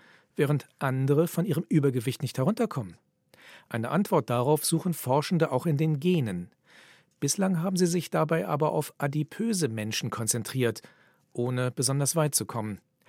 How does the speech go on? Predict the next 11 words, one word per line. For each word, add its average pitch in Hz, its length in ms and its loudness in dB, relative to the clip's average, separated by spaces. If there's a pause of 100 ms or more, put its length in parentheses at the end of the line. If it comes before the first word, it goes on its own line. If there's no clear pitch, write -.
(300)
Ein 110 280 -4
Team 185 260 0
aus 113 340 -2
Wien 135 380 -2 (100)
hat - 220 -6
deshalb 131 280 0
jetzt 127 220 0
den 151 100 2
umgekehrten 165 720 0
Weg 113 220 0
eingeschlagen 120 720 0